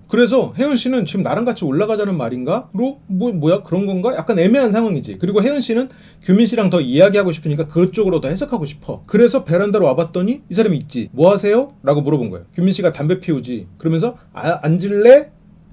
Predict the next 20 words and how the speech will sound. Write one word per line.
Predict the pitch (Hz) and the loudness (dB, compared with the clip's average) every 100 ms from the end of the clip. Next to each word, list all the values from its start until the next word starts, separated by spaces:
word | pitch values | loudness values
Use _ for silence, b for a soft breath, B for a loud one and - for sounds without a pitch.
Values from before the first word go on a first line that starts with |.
| - | -8
라고 | 131 147 | -4 -2
말해요. | - 117 123 92 - b - | -4 -2 -4 -4 -14 b -8
그러니까 | - 165 | -2 2
여기까지 | 185 294 320 262 | 2 4 2 2
보면, | 156 135 170 95 - b - | -2 -4 -4 -6 -14 b -10
그러니까 | 185 147 | -8 0
규민 | 196 277 | 2 2
씨가 | 240 - 190 208 139 | -2 -4 0 0 0
단둘이서 | - 160 190 208 180 190 | -2 -2 -2 -4 -2 -4
좀 | 180 | -4
안전하게 | 139 147 190 202 202 160 | -6 0 0 2 -2 -4
이야기하고 | 127 143 151 143 120 | 0 0 0 -2 -6
싶어서, | - 120 110 | -10 -14 -14
아까 | - 123 | -4 -2
원빈 | 127 147 175 | 0 0 -2
씨도 | 165 151 | 0 -2
왔다 | 104 - 135 | -2 -4 -6
갔고 | 107 - 139 | -6 -8 -4
막 | 120 | -2
이러니까 | 127 147 - 117 135 120 | 0 0 -2 -4 -4 -8